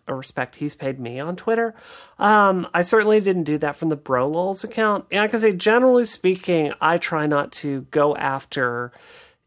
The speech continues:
individuals and attack them. Generally speaking, I just block.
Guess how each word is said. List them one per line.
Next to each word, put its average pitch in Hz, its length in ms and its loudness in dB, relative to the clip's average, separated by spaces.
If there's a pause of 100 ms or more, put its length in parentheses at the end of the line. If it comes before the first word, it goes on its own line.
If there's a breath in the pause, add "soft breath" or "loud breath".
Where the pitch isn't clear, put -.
(120)
individuals 139 760 0
and 131 100 -6
attack - 460 -10
them. - 160 -20 (180)
Generally 208 460 2
speaking, 147 760 -6 (120)
I 151 120 -4
just 143 280 -8
block. - 440 -8